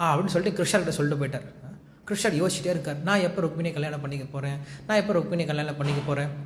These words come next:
நான் எப்போ ருக்மிணி கல்யாணம்?" இவர் இங்கே யோசிச்சுட்டு இருக்கார். இதே நாரதர் என்ன பண்றார்? இங்கேருந்து அங்க போறார், கனெக்ட் பண்ணுவோம் இல்லையா? இங்கேருந்து அங்க போறார். அங்க போய் நாரதர் கிட்ட நமஸ்காரம் பண்ண முடியாது. நாரதர் கிட்ட அந்த அம்மா இதே கேள்வி கேட்குது.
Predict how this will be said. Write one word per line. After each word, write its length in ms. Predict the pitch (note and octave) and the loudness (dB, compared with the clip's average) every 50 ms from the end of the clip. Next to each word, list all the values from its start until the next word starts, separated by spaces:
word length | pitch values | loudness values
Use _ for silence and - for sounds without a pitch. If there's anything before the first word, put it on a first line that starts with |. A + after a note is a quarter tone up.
| - - | -6 -2
நான் 120 | G#3+ G3+ | 2 2
எப்போ 180 | G3 F3 F3+ G3 | 2 2 2 2
ருக்மிணி 300 | E3+ E3+ - F3+ F3 E3 | 0 0 0 -2 -2 -2
கல்யாணம்?" 240 | D#3+ D3 C#3+ D3+ F#3+ | -2 -4 -2 0 2
இவர் 160 | A3 A3 G#3 | 4 6 6
இங்கே 200 | F#3 F3 F#3 F#3+ | 4 4 4 4
யோசிச்சுட்டு 260 | F#3 F3+ - - E3+ | 4 4 4 2 0
இருக்கார். 300 | - D3+ C#3 - C3 - - - - - - - - - - - - | -2 -4 -4 -6 -6 -8 -12 -16 -20 -20 -20 -20 -20 -20 -20 -12 -4
இதே 180 | E3+ F#3+ A3+ | -2 0 2
நாரதர் 320 | A3 G#3+ G3+ G#3 G#3 F#3+ G#3+ | 4 6 6 6 6 6 4
என்ன 160 | G#3 G#3 G#3 | 4 4 4
பண்றார்? 120 | F#3 D#3+ | 4 4
இங்கேருந்து 260 | E3+ F3 F3 F#3+ G3+ F#3+ | 2 2 2 2 2 2
அங்க 220 | D#3+ E3+ F3 F#3+ | 0 0 2 2
போறார், 300 | - F3 F3 D#3+ C#3+ C#3 - - - - - - - - - - - | 2 4 4 4 2 0 -2 -6 -10 -12 -14 -16 -20 -20 -20 -8 -4
கனெக்ட் 260 | G3 A#3 A3 A3 - | -4 -4 -2 0 2
பண்ணுவோம் 140 | G#3+ G#3 G3+ | 4 4 6
இல்லையா? 320 | G3+ G#3 A#3 A#3 F#3 D3+ C#3+ D3 E3+ | 6 8 8 8 6 6 4 0 0
இங்கேருந்து 140 | F3+ F#3+ G3+ | 0 2 2
அங்க 220 | F3 E3+ F#3 G#3 | 2 2 2 2
போறார். 300 | - - F#3+ E3+ - G#3 - - - - - - - - - | 2 4 4 4 2 2 -2 -6 -10 -12 -14 -12 -12 -6 -4
அங்க 260 | - F#3+ A#3+ A#3+ B3 | -2 2 4 4 4
போய் 420 | - F#3+ G#3 G3 F3+ F3+ F#3+ A3+ A#3+ A3 - - - - - | 4 4 2 4 4 6 4 4 4 0 -4 -8 -10 -8 -4
நாரதர் 400 | F#3 G#3 A3 A#3 A#3 G#3+ A3 G3 | 2 4 4 6 6 6 4 4
கிட்ட 160 | F#3 G3 F#3 | 2 2 2
நமஸ்காரம் 460 | F3+ F3 F#3+ G3+ - G#3+ G3 F#3+ F3 | 2 4 2 2 2 2 2 2 2
பண்ண 140 | F3 E3+ E3+ | 0 0 0
முடியாது. 260 | F3+ G#3 A3 G#3 G3 | 2 2 2 2 4
நாரதர் 260 | F#3+ G#3 G#3+ G#3 G#3 G3 | 4 4 4 4 2 2
கிட்ட 220 | G#3 F3 F3 G3+ | 0 -2 -2 -2
அந்த 220 | F3 F3+ F#3+ F#3 | 0 0 0 0
அம்மா 180 | F3+ F3+ F#3 G3 | 0 0 0 0
இதே 220 | F#3+ E3 F#3+ G3 | 2 2 2 2
கேள்வி 280 | F3 F3 E3+ D#3+ D3+ D3 | 2 2 0 0 -2 -2
கேட்குது. 380 | D3 D3+ D3 D3 D3 - - | -2 -4 -4 -6 -6 -10 -14